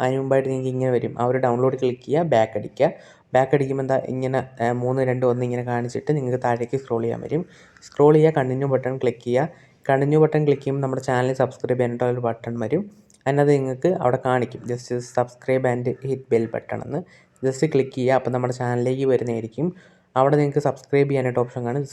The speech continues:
സബ്സ്ക്രൈബ് ചെയ്യുക. already സബ്സ്ക്രൈബ് ചെയ്തിട്ടുള്ളവരാണെങ്കിൽ just ക്ലിക്ക് ചെയ്ത് സബ്സ്ക്രൈബ് ചെയ്യുന്ന ഉറപ്പുവരുത്തുക, ബാക്ക് അടിച്ചാൽ മതി, അവിടെ ലോഡ് ആയിക്കോളും. Get your, ആ, link എന്ന് പറഞ്ഞിട്ട് വരും, just ക്ലിക്ക് ചെയ്താൽ മതി. In case ഇവിടെ നിങ്ങൾക്ക് നേരത്തെ തന്നെ ക്ലിക്ക് ചെയ്യാനായിട്ട് പറയുകയാണെങ്കിൽ ഒന്ന്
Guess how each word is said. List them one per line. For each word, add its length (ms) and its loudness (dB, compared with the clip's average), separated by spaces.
സബ്സ്ക്രൈബ് 540 -2
ചെയ്യുക. 280 2
already 300 2
സബ്സ്ക്രൈബ് 400 0
ചെയ്തിട്ടുള്ളവരാണെങ്കിൽ 760 2
just 180 -2
ക്ലിക്ക് 300 -2
ചെയ്ത് 200 4
സബ്സ്ക്രൈബ് 380 0
ചെയ്യുന്ന 240 2
ഉറപ്പുവരുത്തുക, 500 2
ബാക്ക് 240 4
അടിച്ചാൽ 300 -2
മതി, 140 0
അവിടെ 200 4
ലോഡ് 220 2
ആയിക്കോളും. 360 -4
Get 180 2
your, 160 4
ആ, 60 0
link 220 -4
എന്ന് 140 -2
പറഞ്ഞിട്ട് 240 0
വരും, 220 2
just 140 -6
ക്ലിക്ക് 240 -4
ചെയ്താൽ 260 0
മതി. 140 -4
In 140 0
case 220 2
ഇവിടെ 280 4
നിങ്ങൾക്ക് 400 0
നേരത്തെ 340 0
തന്നെ 160 0
ക്ലിക്ക് 380 -4
ചെയ്യാനായിട്ട് 500 2
പറയുകയാണെങ്കിൽ 500 -2
ഒന്ന് 160 6